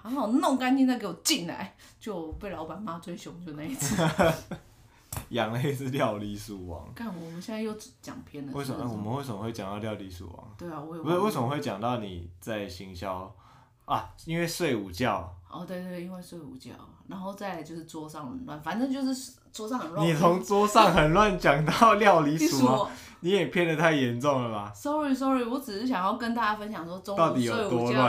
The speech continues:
Speaker 1: 的时候，推开之后就是整个睡，然后早上起来，中午起来这里脸还有那个订书针的那个。
Speaker 2: 哦，那个印子在上面。
Speaker 1: 对啊，可是我就觉得那是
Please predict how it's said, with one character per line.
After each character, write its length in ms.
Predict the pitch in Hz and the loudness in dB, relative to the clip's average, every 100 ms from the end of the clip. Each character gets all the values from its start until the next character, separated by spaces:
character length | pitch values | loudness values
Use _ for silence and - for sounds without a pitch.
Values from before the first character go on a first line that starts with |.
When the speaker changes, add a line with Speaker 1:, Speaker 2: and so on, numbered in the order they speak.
| 110 | 4
Speaker 1:
的 80 | 196 | 0
时 220 | - 208 | -2 -4
候， 240 | 247 269 - - - - | -4 -6 -12 -20 -20 -8
推 280 | 247 247 | -2 0
开 200 | 240 226 | 0 -2
之 160 | 214 214 | -4 -4
后 80 | 220 | -4
就 160 | 220 | -4
是 140 | 214 214 | -6 -8
整 160 | 165 143 | -6 -6
个 80 | |
睡， 220 | 147 - 175 | -6 -6 -4
然 100 | 170 | -4
后 60 | |
早 220 | - 170 | -4 -6
上 180 | 202 247 - - - _ | -6 -8 -14 -20 -20 _
起 220 | - 175 | -14 -8
来， 100 | 165 | -4
中 220 | - 220 220 | -2 -2 -4
午 40 | |
起 160 | - 151 | -6 -10
来 80 | |
这 140 | 156 - | -10 -10
里 220 | 175 135 | -8 -8
脸 200 | 143 143 | -8 -10
还 100 | 160 | -10
有 180 | 180 175 | -10 -8
那 140 | 170 | -10
个 220 | 160 151 - - _ _ _ _ - _ - | -10 -12 -14 -20 _ _ _ _ -20 _ -16
订 160 | 214 190 | -12 -10
书 200 | 175 175 | -10 -10
针 200 | 170 165 | -10 -10
的 80 | 156 | -10
那 80 | 151 | -10
个。 60 | |
Speaker 2:
哦， 280 | 92 95 92 | -8 -8 -8
那 80 | 104 | -8
个 60 | 107 | -8
印 340 | 123 107 95 | -8 -8 -10
子 160 | 85 85 | -12 -10
在 160 | 87 | -8
上 220 | 87 82 80 | -8 -8 -6
面。 100 | 254 | -4
Speaker 1:
对 100 | 220 | -4
啊， 120 | 202 | -8
可 80 | 190 | -12
是 140 | 226 | -10
我 120 | 247 175 | -10 -10
就 120 | 170 | -14
觉 200 | - 160 | -14 -12
得 80 | 156 | -12
那 120 | 175 | -12
是 200 | 175 | -16